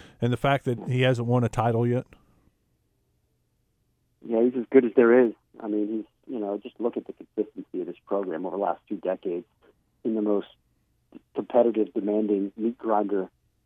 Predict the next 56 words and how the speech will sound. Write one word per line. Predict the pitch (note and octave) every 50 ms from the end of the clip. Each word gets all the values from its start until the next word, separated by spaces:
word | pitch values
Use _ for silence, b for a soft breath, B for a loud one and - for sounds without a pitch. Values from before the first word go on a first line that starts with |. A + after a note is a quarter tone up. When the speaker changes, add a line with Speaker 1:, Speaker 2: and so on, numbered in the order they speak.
| _ _ -
Speaker 2:
uh, | G#2+ G2+ G2 G2 F#2+ F#2 G2 G2+ - -
division | A#2 G#2 - C#3 B2+ G#2+ A#2 G#2+ G#2 G#2 - _ _ -
and | A2+ A2 G#2+
conference | C3 B2+ A#2+ - C3 A#2 G#2 -
in | G2+ F#2+
general | A2+ B2 A#2+ G#2 G2 G2
in, | F#2+ G2+ G2 G2+
in | G#2 G#2 G2+
all, | G2+ F#2 E2+ E2 - -
in | A2+ A2+
all | G#2+ G2+ E2 D#2 - -
sports. | - - A2+ A2+ G#2+ F#2+ - _ -
I | - G3+
mean, | G#3 G#3 G3+
basically, | - A2 - - - A3 - - - -
it's | - - -
nuts. | - F#3 E3+ - - -
The | A#2+ B2+
S | C3 -
E | D3+ -
C | - D4
baseball | - B2 A#2+ B2 - - A2 F2+ F2
is | E2
nuts. | F#2 G2 F#2+ D2+ - _ _ _ _ _ _ _ _ _ _ - -
And, | A2+ G#2 G2 F#2+ F#2 F2 G2
uh, | F#2+ F2+ F#2 F#2 F2+ F#2 - - -
you | - C2 F#2+
know, | E2+ D#2 D#2+ E2+
I | G2 A2+ A2
just | G#2+ A2 -
think | - G#2+ - -
it's, | - _ _ -
it's | G2 - - _ _ -
so | A2+ A2 G2+
hard | G#2+ G#2 G#2 G2
to | F2+
be | - G2+ G2+
in | G2
regionals | F2+ F#2+ G2+ F#2+ G2 F#2 - - -
every | G#2+ G2+ G#2 - -
single | G2 F#2+ F#2+ F#2
year, | F#2 F#2+ G2 G2+
to | F#2+ -
host | - - A#2 B2 B2 - -
as | A2 G2+
much | A2 - -
as | -
they | G2 F#2
have, | A2 G#2 G2+ - - _ _ -
to | - -
Omaha | A2 A#2+ A#2+ A2+ A#2+ A#2+ A2+
as | G2+ G2
much | A2 - -
as | G2
they | G2+ G2
have. | G2+ G2 G2 F#2+